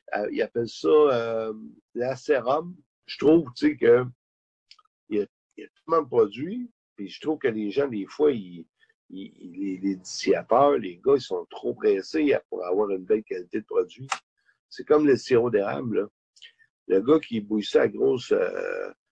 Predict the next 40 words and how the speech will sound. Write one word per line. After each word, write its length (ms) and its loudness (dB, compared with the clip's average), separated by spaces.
à 140 -4
grosse 280 0
évaporation 760 -2
au 120 0
bout 220 -2
à 80 -6
côté, 540 0
euh, 160 -10
il 100 -8
sort 260 0
pas 120 4
le 60 2
même 180 4
produit 260 2
que 80 -6
moi 220 2
à 120 -2
saveur. 480 -4
Le 100 -4
sirop, 520 6
faut 80 -8
que 40 -8
tu 120 -12
prennes 160 2
le 140 6
temps 160 2
de 60 4
le 80 4
faire 160 0
cuire, 380 -2
puis 100 -10
le 40 -12
sirop, 360 0
faut 120 -10
que 60 -14
tu 80 -20
prennes 140 0
le 120 2
temps 240 4
de, 200 4